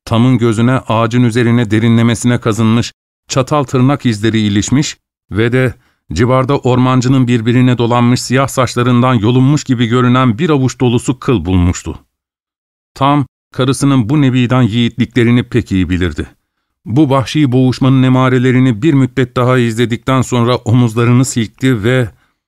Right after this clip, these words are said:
"Aman Tanrım!" diye mırıldandı kendi kendine.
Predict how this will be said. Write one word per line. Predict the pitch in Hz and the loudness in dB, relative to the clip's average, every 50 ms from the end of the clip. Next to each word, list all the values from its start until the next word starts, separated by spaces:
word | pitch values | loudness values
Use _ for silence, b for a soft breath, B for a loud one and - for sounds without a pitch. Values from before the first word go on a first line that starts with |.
| _ _ _ _ _ _ _ - 95 | _ _ _ _ _ _ _ -8 -2
"Aman | 98 123 131 135 131 | 0 2 2 2 2
Tanrım!" | 123 - 117 107 107 98 101 87 - _ _ _ _ _ _ - 107 | 0 -2 -2 -2 -2 -2 -4 -6 -8 _ _ _ _ _ _ -6 -2
diye | 104 107 107 | 0 2 2
mırıldandı | 107 104 98 110 107 92 110 107 107 95 107 101 | 2 2 2 0 0 0 0 0 0 -2 -2 -4
kendi | - 120 113 107 107 101 | -4 -2 -2 -2 -2 -2
kendine. | - 113 104 101 101 101 98 92 | -2 -2 0 0 0 0 -2 -2